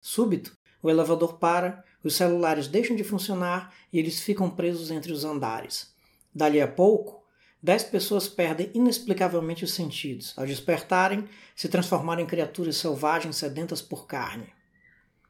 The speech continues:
Elevador dezesseis apresenta uma trama tradicional dentro do subgênero dos mortos-vivos. Apesar disto, o autor consegue construir uma trama que, embora não traga muitas novidades, é narrada de forma eficiente,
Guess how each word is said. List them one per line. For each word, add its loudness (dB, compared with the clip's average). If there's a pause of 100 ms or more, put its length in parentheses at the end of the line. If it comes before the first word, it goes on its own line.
(120)
Elevador 4
dezesseis 2
apresenta -2
uma 0
trama 0
tradicional 0
dentro -4
do -8
subgênero -2
dos -8
mortos-vivos. -6 (200)
Apesar 2
disto, 0 (500)
o 4
autor 4
consegue 2
construir 0
uma 2
trama 2
que, -2
embora 2
não -2
traga -2
muitas -4
novidades, -6 (380)
é 0
narrada 2
de -2
forma -2
eficiente, -2